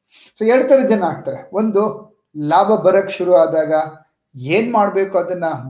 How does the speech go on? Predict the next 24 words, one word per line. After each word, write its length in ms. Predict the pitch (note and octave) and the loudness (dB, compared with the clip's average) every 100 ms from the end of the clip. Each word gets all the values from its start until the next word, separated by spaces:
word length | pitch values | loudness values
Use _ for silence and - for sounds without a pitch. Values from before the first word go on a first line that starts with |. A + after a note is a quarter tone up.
| C3 | -4
ಮಾಡತಕ್ಕಂತ 720 | C#3+ F#3 F#3+ F#3 F#3 F3+ F3+ | 0 2 0 -2 -10 -10 -6
ಒಂದು 720 | E3 E3 D#3+ E3 E3 E3 _ _ | -4 -6 -8 -8 -8 -12 _ _
ಬಿಸಿನೆಸ್ 420 | D3+ C#3 D#3 D#3 | -12 -10 -12 -12
ಓನರ್ 180 | D#3 D#3 | -10 -8
ಗ್ರೂಪ್ 320 | C#3 D3 D3 | -8 -8 -6
ಆದ್ರೆ, 460 | D3+ F3+ D#3+ D#3 - _ _ _ | -4 -2 -4 -8 -16 _ _ _
ಇನ್ನೊಂದು 380 | G3 C4 C4+ A3+ | 0 4 4 4
ಗ್ರೂಪ್ 640 | G#3+ A3+ A3+ E3 F3+ G#3 _ _ _ _ F3 | 0 -2 0 -2 -4 -10 _ _ _ _ -8
ಏನ್ 140 | F3+ | -2
ಮಾಡ್ತಾರೆ, 720 | F3+ E3 D#3+ E3+ A#3 - - - - _ - | 0 0 0 0 0 -4 -18 -20 -20 _ 2
"ಓಹ್, 380 | - - - | 2 0 -4
ಲಾಭ 180 | D3+ D#3+ | 2 4
ಬರ್ತಾ 460 | F3 D3+ D3+ - D3 | 4 2 -2 -4 -6
ಇದೆ, 540 | C#3+ E3 C3 - _ - | -4 -4 -4 -8 _ -4
ವಾವ್, 440 | D#3 C#3 - - | -2 -2 -8 -8
ಸಕ್ಕತ್ತಾಗಿದೆ." 800 | A3 A3 - G#3+ E3 D3 C#3 C3+ G#3 | -6 -4 0 0 0 -2 -6 -8 -2
ಏನ್ 180 | A3+ | 0
ಮಾಡಕ್ 240 | B3 A3 A3 | 2 2 0
ಶುರು 200 | G#3+ G#3+ | -2 0
ಮಾಡ್ತಾರೆ? 400 | G3+ F#3 F#3+ G#3 B3+ - - _ _ _ - | 2 2 2 2 0 -4 -16 _ _ _ -2
First 300 | A3 G#3+ - | 0 0 -4
thing, 180 | F3 F#3+ - _ _ _ _ - | -6 -6 -14 _ _ _ _ -2
they 120 | G#3+ G#3 - | -2 -2 -2
think 320 | C#4 F4+ - | 0 0 -6